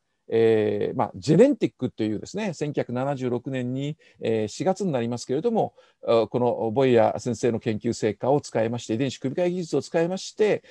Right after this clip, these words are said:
まあ、会社を作るということになったわけでございます。まあ、このあたりはですね、まあ、いろんなところで、あの、か-、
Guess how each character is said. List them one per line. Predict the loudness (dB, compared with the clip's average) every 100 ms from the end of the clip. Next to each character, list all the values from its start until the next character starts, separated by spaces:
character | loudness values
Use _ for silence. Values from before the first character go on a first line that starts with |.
| -10
ま | -6
あ、 | -4
会 | 0 0
社 | 2
を | 0
作 | 0 -2
る | -2
と | -2
い | -4
う |
こ | -4
と | -6
に | -4
な | -6
っ | -8 -8
た | -6
わ |
け | -2
で | -4
ご | -4
ざ | -8
い |
ま | -10
す。 | -12 _ -20 -2
ま | 2
あ、 |
こ | 6
の | 6
あ | 8
た | 8
り |
は | 8
で | 6
す | 2
ね、 | 0 0 -6 0
ま | 6
あ、 |
い | 6
ろ | 6
ん | 4
な | 2
と | 2
こ | 2
ろ | 8
で、 | 10
あ | 10
の、 | 6 2 0
か-、 | -6